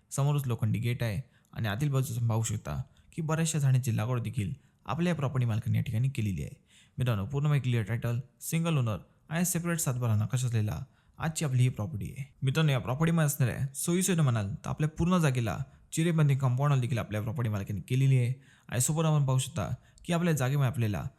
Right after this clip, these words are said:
विविध झाडांची लागवड देखील आहे. यामध्ये मित्रांनो, आपल्याला नारळ, सुपारी, काजू, केळी, आंबा अशा विविध झाडांची लागवड देखील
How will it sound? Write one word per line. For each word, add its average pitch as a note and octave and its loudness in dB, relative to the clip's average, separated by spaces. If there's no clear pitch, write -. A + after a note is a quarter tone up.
विविध E3 2
झाडांची C3 4
लागवड A2 0
देखील - -4
आहे. - -10
यामध्ये C#3+ 4
मित्रांनो, B2+ 2
आपल्याला G#2+ -2
नारळ, A#2+ 2
सुपारी, A2 -2
काजू, A#2+ 2
केळी, B2 2
आंबा G#2+ 2
अशा D#3+ 0
विविध E3+ 2
झाडांची C#3 4
लागवड A#2 2
देखील A2+ 0